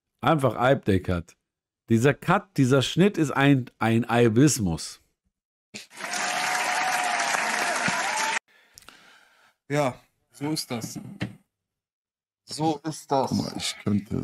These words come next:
Speaker 3: so gerne.
Speaker 1: Das ist kein Cut, das stimmt, das ist ein Reupload.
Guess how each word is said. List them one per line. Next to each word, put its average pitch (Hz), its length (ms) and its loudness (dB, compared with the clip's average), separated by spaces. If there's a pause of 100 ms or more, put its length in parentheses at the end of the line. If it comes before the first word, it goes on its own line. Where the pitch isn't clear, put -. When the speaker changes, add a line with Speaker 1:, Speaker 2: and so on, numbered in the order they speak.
(120)
Speaker 3:
so 85 280 -2
gerne. - 320 -8 (300)
Speaker 1:
Das 123 240 4
ist 208 160 4
kein 165 240 6
Cut, 180 300 6
das 139 160 6
stimmt, 170 260 4
das 123 120 6
ist 156 40 6
ein 127 140 6
Reupload. 120 720 4